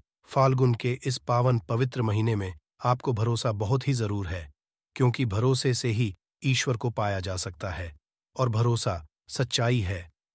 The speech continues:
भरोसा ही आपकी है। यदि आपने इस उपाय पर भरोसा कर लिया, तो आप साक्षात महादेव की कृपा हासिल कर लेंगे, क्योंकि भरोसे से ही सारे कार्य होते हैं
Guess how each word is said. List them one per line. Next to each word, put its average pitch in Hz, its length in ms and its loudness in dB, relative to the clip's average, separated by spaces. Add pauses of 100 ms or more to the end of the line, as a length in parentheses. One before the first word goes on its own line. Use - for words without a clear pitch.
भरोसा 123 420 4
ही 120 200 2
आपकी 107 400 -4
है। 80 320 -8 (580)
यदि 135 220 4
आपने 123 480 2
इस 139 160 0
उपाय 120 400 0
पर 117 140 -4
भरोसा 104 440 0
कर 104 180 -6
लिया, 92 400 -8 (360)
तो 131 80 -4
आप 123 300 2
साक्षात 117 640 -2
महादेव 110 480 0
की 110 200 -8
कृपा 117 320 -2
हासिल 104 380 -4
कर 104 180 -6
लेंगे, 110 440 0 (400)
क्योंकि 127 240 0
भरोसे 110 460 0
से 120 140 -2
ही 113 180 0
सारे 104 340 -2
कार्य 110 320 -2
होते 107 340 -2
हैं 95 240 -4